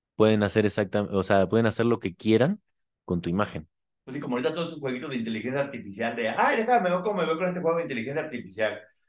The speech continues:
Speaker 2: Que dicen, "Es que te van a robar tus datos". "Eh, ¿qué me importa? Yo le pongo, mira qué padre me veo de astronauta, de, de vikingo y demás". Y resulta que cuando tú pones a aceptar,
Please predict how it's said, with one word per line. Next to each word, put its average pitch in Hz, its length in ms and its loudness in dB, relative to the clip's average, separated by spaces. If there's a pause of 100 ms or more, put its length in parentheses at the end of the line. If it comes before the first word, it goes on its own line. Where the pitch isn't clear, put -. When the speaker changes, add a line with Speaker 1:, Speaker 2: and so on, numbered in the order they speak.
(180)
Speaker 2:
Que 127 100 -4
dicen, 131 200 -4
"Es 165 60 -6
que 240 100 -4
te 208 80 -4
van 185 120 4
a 208 100 4
robar 165 260 4
tus 175 100 -6
datos". 143 280 0
"Eh, 240 240 4
¿qué 226 100 2
me 262 100 -2
importa? 196 380 0
Yo 170 120 0
le 196 140 2
pongo, 170 320 2
mira 220 240 -2
qué 226 100 -2
padre 214 260 2
me 180 100 -2
veo 175 140 0
de 208 60 0
astronauta, 135 720 -2
de, 113 240 0
de 113 100 -2
vikingo 135 440 -6
y - 20 -2
demás". 123 360 -2
Y 143 60 -6
resulta 170 560 -2
que 151 120 -8
cuando 113 220 -2
tú 147 120 -8
pones 170 220 -4
a 160 60 2
aceptar, 147 500 2